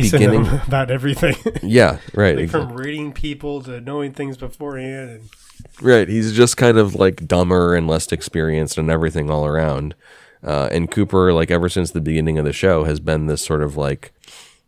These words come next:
Speaker 2: almost, like, clairvoyant. You know, he just understands everything. You know, "How long have you been in love with Josie?" And, like, all that stuff.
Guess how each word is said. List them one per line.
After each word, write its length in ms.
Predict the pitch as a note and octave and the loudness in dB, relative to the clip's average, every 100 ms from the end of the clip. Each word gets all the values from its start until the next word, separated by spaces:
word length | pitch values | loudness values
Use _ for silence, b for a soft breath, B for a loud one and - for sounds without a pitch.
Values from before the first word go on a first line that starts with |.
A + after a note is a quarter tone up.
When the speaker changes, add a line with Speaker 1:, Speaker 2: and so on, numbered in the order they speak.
| _ _ _ _ _ _ _ _ _ | _ _ _ _ _ _ _ _ _
Speaker 2:
almost, 420 | F2 F2+ E2+ D#2+ | -4 0 0 0
like, 160 | D#2 D2+ | -2 -4
clairvoyant. 960 | - E2+ D#2 D2 D2+ E2 D2 C2 - - b b b b b | -2 -2 -2 -2 -2 -2 -2 -4 -10 -16 b b b b b
You 120 | F2 | -4
know, 60 | D#2+ | -2
he 60 | |
just 120 | D2+ D2 | -2 -2
understands 520 | D#2+ D#2 - D#2 D2 | -2 -2 -2 -4 -2
everything. 580 | D2+ D2+ D2 - G1+ G#1+ | -4 -4 -6 -8 -8 -8
You 60 | A1 | -6
know, 40 | |
"How 240 | F2 F2+ | 0 2
long 220 | A2+ A#2 A#2+ | 4 4 4
have 100 | G#2 | 2
you 80 | |
been 160 | G#2 A2+ | 2 4
in 120 | G#2+ | 4
love 180 | F#2+ A2 | 4 2
with 140 | G#2+ G2+ | 2 0
Josie?" 480 | A#2 B2 G2 E2 | 2 2 2 -2
And, 80 | C#2+ | -4
like, 100 | C#2 | -2
all 120 | D2+ E2 | -2 0
that 160 | D#2+ | -2
stuff. 280 | - C#2+ C#2+ | -6 -10 -12